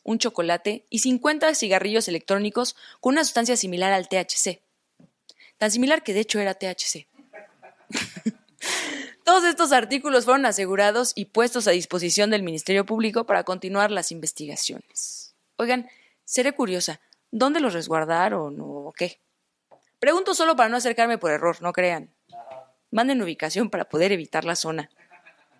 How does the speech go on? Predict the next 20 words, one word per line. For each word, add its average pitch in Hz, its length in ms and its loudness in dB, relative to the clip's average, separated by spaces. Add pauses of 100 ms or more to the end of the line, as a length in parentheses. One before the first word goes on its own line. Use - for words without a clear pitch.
(1700)
En 196 140 0
Michoacán, 240 540 2
un 277 120 0
club 277 180 0
de 254 140 4
pádel 254 360 4
fue 247 140 0
asaltado 240 560 2
por 196 160 -4
cinco 254 300 2
sujetos 220 560 0
armados, 208 880 2
uno 220 160 0
de 254 60 2
los 196 160 0
cuales 214 440 2
portaba 196 420 -2
un 214 120 -4
rifle 202 280 -6
falso. - 380 -6